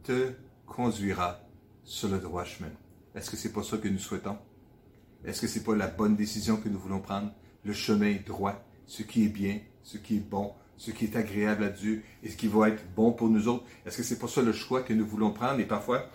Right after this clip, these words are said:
on peut tellement se sentir dérouté devant toute cette abondance de possibilités qui peuvent se présenter devant nous.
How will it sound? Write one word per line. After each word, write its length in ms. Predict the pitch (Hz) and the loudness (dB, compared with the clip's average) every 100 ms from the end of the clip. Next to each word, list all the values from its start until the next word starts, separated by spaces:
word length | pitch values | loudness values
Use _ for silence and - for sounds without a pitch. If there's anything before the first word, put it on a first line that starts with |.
| - - 113 | -18 -12 -6
on 20 | |
peut 180 | 127 127 | 0 2
tellement 260 | 127 127 | 6 4
se 120 | 127 131 | 4 2
sentir 300 | 117 123 113 | 2 2 6
dérouté 400 | 123 113 110 131 | 8 8 4 4
devant 260 | 110 107 | 4 4
toute 140 | 107 120 | 2 0
cette 220 | - - | -4 -4
abondance 580 | 127 117 117 110 123 117 | -2 6 6 8 6 4
de 40 | 107 | 0
possibilités 760 | 117 117 - 113 107 123 123 - - - | 0 -2 2 2 4 2 0 -4 -18 -8
qui 120 | 113 | -2
peuvent 200 | 127 117 | 2 2
se 100 | - | 2
présenter 540 | 107 113 101 98 110 | 0 -2 0 0 0
devant 400 | 95 98 92 95 | -2 -2 -2 2
nous. 240 | 98 120 | 4 4